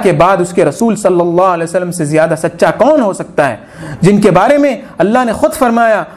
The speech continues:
"وَمَا يَنطِقُ عَنِ الْهَوَىٰ إِنْ هُوَ إِلَّا وَحْيٌ يُوحَىٰ۔" وہ اپنی خواہشات سے کوئی بات نہیں کہتے، وہ تو صرف وہی ہوتی ہے جو اتاری جاتی ہے۔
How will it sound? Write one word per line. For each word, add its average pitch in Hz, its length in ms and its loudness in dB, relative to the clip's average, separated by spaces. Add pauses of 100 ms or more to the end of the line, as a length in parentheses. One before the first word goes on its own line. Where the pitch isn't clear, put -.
(120)
"وَمَا 233 500 0
يَنطِقُ 302 640 -2
عَنِ 247 280 -2
الْهَوَىٰ 202 560 0 (300)
إِنْ 247 140 2
هُوَ 208 280 0
إِلَّا 208 480 -2
وَحْيٌ 220 400 -2
يُوحَىٰ۔" 180 640 -2 (720)
وہ 170 60 4
اپنی 208 220 2
خواہشات 269 560 0
سے 247 80 -4
کوئی 202 220 -2
بات 185 300 0
نہیں 180 200 -2
کہتے، 160 360 -2 (260)
وہ 175 100 2
تو 175 100 2
صرف 175 280 -2
وہی 240 180 4
ہوتی 202 340 0
ہے 160 80 -2
جو 147 160 -2
اتاری 139 300 -4
جاتی 120 340 -4
ہے۔ 101 60 -4